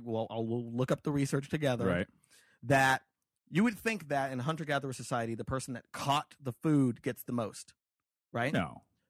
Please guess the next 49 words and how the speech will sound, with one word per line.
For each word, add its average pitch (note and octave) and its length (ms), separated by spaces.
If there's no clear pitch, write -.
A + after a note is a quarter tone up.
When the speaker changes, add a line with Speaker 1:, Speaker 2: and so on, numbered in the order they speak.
Speaker 1:
Because C#3+ 220
it C3 60
wasn't C3+ 220
Speaker 2:
'Cause - 20
they E3+ 60
gotta F3+ 100
Speaker 1:
true. E3 80
Speaker 2:
bring F#3 100
it F3 60
back F3+ 120
to E3 60
share F3 160
with F3 80
their F3+ 80
family. A#3 360
Speaker 1:
But D#3+ 180
they D#3 120
also E3 240
took C#3 220
the C3+ 80
least C3 280
amount. A#2+ 320
They D3 60
didn't D#3 280
get D#3 180
the C#3+ 60
biggest D3 440
piece. - 460
Speaker 2:
Well, C3+ 100
pregnant D#3+ 440
women G#2+ 300
need, G#2+ 180
like, G2+ 180
the G#2 80
fatty A2 440
organs G2+ 440
and F#2+ 100
stuff G#2 220
to A2+ 80
stay A#2+ 160
the A2+ 100
healthiest. E3+ 340
Speaker 1:
But D3 120
it C#3+ 80
was C3+ 120
more D3+ 220
about C3+ 400
creating B2+ 360
goodwill. A2+ 540